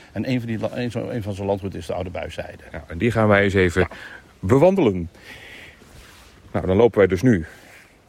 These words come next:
Speaker 1: Mooie
Speaker 2: Oeh.
Speaker 1: stenen weg op, hè? Mooie,
Speaker 2: Ja.
Speaker 1: prachtige stenen constructie.
Speaker 2: We lopen weg bij het bord langs het elektriciteitshuisje. En dan
Speaker 1: Ja.
Speaker 2: staat er een, een wit hek. Dat staat, eh,
Speaker 1: Ja.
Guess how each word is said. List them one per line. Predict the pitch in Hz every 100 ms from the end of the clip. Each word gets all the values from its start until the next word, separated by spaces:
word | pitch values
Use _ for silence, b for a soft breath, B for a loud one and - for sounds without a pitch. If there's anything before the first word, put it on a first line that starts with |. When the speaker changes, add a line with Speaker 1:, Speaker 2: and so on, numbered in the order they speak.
| _ - -
Speaker 1:
Mooie | 139 143 98
Speaker 2:
Oeh. | 101
Speaker 1:
stenen | 151 135 107
weg | 131 147
op, | 202
hè? | 143 185 202
Mooie, | 120 127
Speaker 2:
Ja. | 143
Speaker 1:
prachtige | 160 156 - -
stenen | 127 120 113 101
constructie. | 101 - 156 -
Speaker 2:
We | - 120
lopen | 107
weg | 117 131
bij | 110
het | 107 104
bord | 131 117
langs | 110 147 127
het | 120
elektriciteitshuisje. | 117 107 110 95 120 123 113 120 107
En | 104
dan | 107 104 101 B B
Speaker 1:
Ja. | 110 -
Speaker 2:
staat | - 110 101
er |
een, | 92 90 82
een | 92
wit | 98 135
hek. | 120 131
Dat | - 95
staat, | 104 90 -
eh, | 90
Speaker 1:
Ja. | 80 82